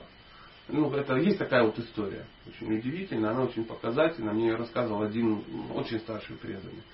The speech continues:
Он тогда был ещё достаточно молодой. Они поехали первый раз в Индию. Это было, блин, ну, лет двести назад. Когда, ну, только это, ну, только-только вот этот, там, первые вот эти русские преданные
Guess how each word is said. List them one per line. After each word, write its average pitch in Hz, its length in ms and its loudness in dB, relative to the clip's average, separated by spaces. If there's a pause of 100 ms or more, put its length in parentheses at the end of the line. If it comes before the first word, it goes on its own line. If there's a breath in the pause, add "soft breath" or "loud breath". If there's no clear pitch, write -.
(220 loud breath)
Он 131 100 2
тогда 113 220 2
был 110 180 4
ещё 110 220 -2
достаточно 110 580 -6
молодой. 156 420 0
Они 127 120 2
поехали 131 360 0
первый 123 340 0
раз - 160 0
в 120 100 -6
Индию. 98 320 -2 (380 loud breath)
Это 123 80 -4
было, 139 340 10
блин, 110 380 2 (380 loud breath)
ну, - 200 0
лет 117 380 2
двести 120 380 2
назад. 104 420 0 (840)
Когда, 101 560 2
ну, 147 240 -2
только 151 260 8
это, - 180 -2
ну, 175 140 0 (720)
только-только 147 840 6
вот 107 140 -2
этот, 104 200 -8 (320)
там, 98 260 -10 (260)
первые 113 400 8
вот 104 80 2
эти 107 80 -4
русские 127 460 2
преданные 123 640 6